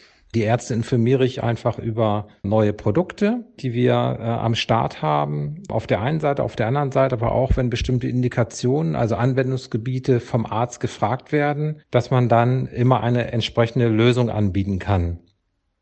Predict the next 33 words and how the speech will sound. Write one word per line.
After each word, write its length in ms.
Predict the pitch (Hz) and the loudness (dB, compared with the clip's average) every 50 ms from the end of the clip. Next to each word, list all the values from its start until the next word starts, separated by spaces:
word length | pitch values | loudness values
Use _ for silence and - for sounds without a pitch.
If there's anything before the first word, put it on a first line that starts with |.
| _ _ _ - 120 | _ _ _ 0 2
Im 80 | 120 | 2
Sanitätshaus 720 | 101 113 113 113 104 - 131 156 170 - - 190 196 185 185 | 4 4 2 2 2 2 0 0 0 0 0 0 0 0 -2
ist 120 | 175 151 | -4 -6
es 80 | 156 151 | -6 -2
dann 180 | - 160 151 156 | -2 -2 -2 -2
eben 240 | - 143 143 143 | -2 -4 -4 -2
auch 160 | - 131 - - | -2 -4 -2 0
meine 280 | 110 107 131 151 151 | 0 0 2 0 0
Aufgabe, 580 | 147 151 151 - - - 151 139 135 135 135 127 | 0 -2 -2 -2 -4 -2 0 0 0 0 0 -2
die 120 | 117 123 | -4 -6
Produkte 420 | - - - 127 131 127 - - 107 | -6 -2 0 0 0 0 -2 -4 0
dort 200 | 113 110 113 - | 0 0 0 0
auch 140 | 92 92 | -2 -6
vorzustellen, 920 | - - - 160 180 196 - - 170 - - - 156 156 156 160 160 160 156 147 | -6 -4 -2 -2 -2 -2 -4 -8 -10 -6 -2 -2 0 0 0 -2 -4 -6 -6 -4
ähm, 300 | 123 110 110 110 107 98 | -4 -2 -2 -2 -2 -2
die 120 | 101 104 | 0 0
Mitarbeiter 580 | 113 131 151 165 147 131 135 131 127 131 123 127 | 0 0 0 0 -2 0 0 0 0 0 -2 -4
zu 160 | - - 113 | -4 -6 -6
schulen, 720 | - - - 170 160 175 175 180 185 196 196 190 190 - - | -4 0 0 2 4 4 4 4 4 2 0 -2 -4 -8 -2
einfach 320 | - 110 117 117 127 - | 0 0 2 2 0 0
auch 500 | - - 127 113 107 - - - - - | 0 2 2 2 2 0 -4 -20 -20 -12
Workshops 720 | - 113 107 104 117 151 165 - - - 156 - - - | -8 -6 0 4 4 4 4 4 0 -2 -2 -2 -2 0
durchzuführen, 680 | - 139 147 - - - 151 - - - 143 139 135 127 | 0 0 0 0 -2 -8 -8 -8 -4 -2 0 0 0 0
dass 160 | 120 - - | -2 -2 -4
man 120 | 113 110 | -4 -2
eben 180 | 107 110 110 113 | -2 -2 -2 -2
in 100 | 113 104 | -2 -2
Gruppen 380 | - 107 143 - - 156 147 | 2 2 2 2 2 -4 -2
auch 160 | - 131 127 - | -2 -2 -4 -4
bestimmte 480 | - 123 - - - 120 110 - 120 | -4 -6 -6 -4 -2 -4 -2 -2 -4
Dinge 460 | 110 - 117 110 107 107 107 107 - | -2 -2 0 0 0 0 -2 -2 -4
erarbeiten 680 | - 98 101 - - 117 143 147 156 151 151 147 151 135 | -4 -2 -2 0 2 2 2 2 2 0 -2 -2 -6 -8
kann. 380 | - - 135 123 123 123 127 | -4 0 0 0 0 -2 -4